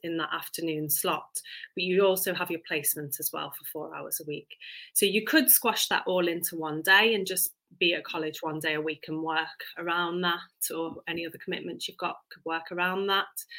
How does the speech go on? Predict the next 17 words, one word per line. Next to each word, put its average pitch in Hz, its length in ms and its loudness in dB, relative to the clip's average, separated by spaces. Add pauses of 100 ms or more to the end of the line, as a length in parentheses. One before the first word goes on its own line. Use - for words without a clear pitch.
(320)
Um, 170 200 2
but - 140 -6
obviously 196 380 2
if 190 80 -4
you're 190 100 -2
full-time, 226 640 2
then 185 160 2
the 180 100 2
expectation - 840 -2
is 160 260 -2
that - 320 -4 (360)
you're 170 180 2
in 202 160 4
college 165 480 -2
two 170 200 -4
full 165 240 -2
days, 160 520 0